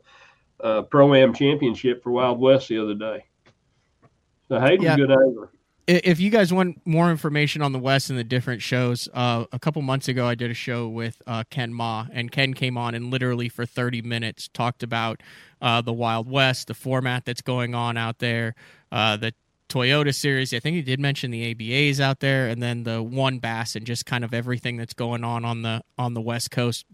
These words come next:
Speaker 2: Really kind of put it into perspective, some really cool stuff
Speaker 1: Well,
Speaker 2: they're doing out there. So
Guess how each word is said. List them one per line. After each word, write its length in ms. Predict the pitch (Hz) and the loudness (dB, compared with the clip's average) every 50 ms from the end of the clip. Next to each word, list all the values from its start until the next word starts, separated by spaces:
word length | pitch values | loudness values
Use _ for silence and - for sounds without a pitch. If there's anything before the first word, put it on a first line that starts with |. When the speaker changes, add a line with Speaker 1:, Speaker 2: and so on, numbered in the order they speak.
| - | 0
Speaker 2:
Really 180 | 151 160 156 143 | 4 4 4 4
kind 160 | 127 139 131 | 4 0 -2
of 80 | 120 - | -2 -2
put 140 | - 127 123 | -2 -2 -2
it 60 | 117 | -2
into 140 | 117 117 113 | -4 -6 -8
perspective, 540 | - 113 - - - 120 117 - - 110 | -8 -10 -8 -6 -6 -6 -6 -6 -8 -12
some 140 | - - 113 | -12 -12 -12
really 160 | 110 107 110 - | -10 -10 -10 -10
cool 140 | - 110 113 | -10 -10 -10
stuff 220 | - - - 156 | -8 -6 -4 -2
Speaker 1:
Well, 100 | 156 156 | 0 0
Speaker 2:
they're 160 | 156 151 151 147 | 0 0 -2 -2
doing 300 | - 113 113 113 110 110 | -4 -6 -6 -6 -6 -6
out 160 | 113 113 - | -8 -8 -8
there. 180 | 113 110 110 | -8 -8 -8
So 280 | 113 - - 104 120 | -8 -8 -10 -10 -10